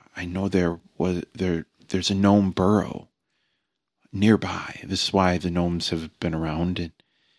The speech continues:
uh, but when all of this started to happen,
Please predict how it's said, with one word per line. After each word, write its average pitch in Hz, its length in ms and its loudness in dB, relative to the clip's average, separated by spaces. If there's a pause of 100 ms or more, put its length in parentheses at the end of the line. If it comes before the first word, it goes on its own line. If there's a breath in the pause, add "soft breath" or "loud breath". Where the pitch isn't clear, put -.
(420)
uh, 87 220 -6 (180)
but - 500 -2 (920)
when 98 120 2
all 107 220 4
of 104 100 -2
this 104 140 2
started 98 320 0
to 95 80 -4
happen, 87 640 -4